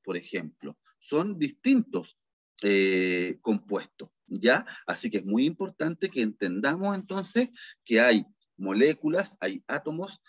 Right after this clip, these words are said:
que logramos mezclarlas o que se mezclan naturalmente, como el agua. El agua nosotros no la creamos, nosotros no, no, no, no juntamos las partículas de hidrógeno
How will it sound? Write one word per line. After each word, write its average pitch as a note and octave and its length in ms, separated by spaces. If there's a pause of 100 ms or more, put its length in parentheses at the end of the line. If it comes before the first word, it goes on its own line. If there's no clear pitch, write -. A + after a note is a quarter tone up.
(120)
que G2+ 120
logramos C#3 520
mezclarlas G#2+ 960 (760)
o G2+ 120
que G2+ 120
se F#2+ 180
mezclan B2+ 400
naturalmente, D3 720
como C3+ 200
el C4+ 100
agua. C4+ 420 (200)
El G#2 200
agua D#3+ 240
nosotros D3+ 420
no A#2 140
la A2 160
creamos, A2+ 680 (240)
nosotros C3 340
no, A#2 220
no, G#2 200
no, G#2 160 (100)
no A2+ 140
juntamos D3+ 800 (360)
las - 180
partículas D3+ 640
de D#3 360 (280)
hidrógeno D#3 880